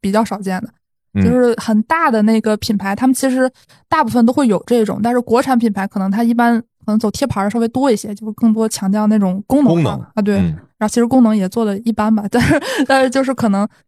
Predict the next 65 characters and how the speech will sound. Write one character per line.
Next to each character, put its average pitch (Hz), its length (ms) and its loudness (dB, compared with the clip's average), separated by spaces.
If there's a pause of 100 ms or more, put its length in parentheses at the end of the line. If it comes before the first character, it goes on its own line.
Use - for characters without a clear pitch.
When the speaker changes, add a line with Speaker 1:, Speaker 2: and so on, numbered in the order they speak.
(140)
Speaker 1:
Tizo 262 320 0
的 202 100 2
这 220 140 0
个 208 100 0
就 214 120 -2
是 208 200 -2
功 285 180 0
能 226 140 4
上 208 160 2
做 214 100 0
得 196 80 0
也 185 60 -4
不 185 100 -12
错， 202 220 -6
它 233 160 -2
首 220 160 -2
先 208 180 0
硬 277 180 6
件 202 200 2
上 185 180 0
我， - 220 -8
我 196 220 -2
大 226 140 -2
概 226 100 0
看 220 240 -4
有 190 100 -4
那 196 100 -2
个 202 140 -4
小 196 140 -6
金 226 160 2
标， 254 200 0 (360)
还 220 80 -6
有 202 80 -2
那 202 160 2
个， 190 320 -4
Speaker 2:
嗯。 - 80 -14 (120)
Speaker 1:
忘 277 160 2
了 214 60 2
那 202 100 0
个 208 120 -2
连 190 180 -2
接， 226 100 0
反 196 140 -6
正 190 80 -4
就 233 100 -4
是 233 60 -2
它 254 220 -2
的 247 100 2
这 233 80 2
个 226 80 2
音 262 240 4
质 254 260 0 (220)
传 202 260 0
输 262 400 0 (280)
都 220 100 -2
特 240 100 -6
别 220 80 -4
好， 196 180 -6
而 - 120 -2
且 214 180 0
是 208 300 0
主 202 180 -2
动 269 160 2
降 208 220 0
噪， 190 100 -4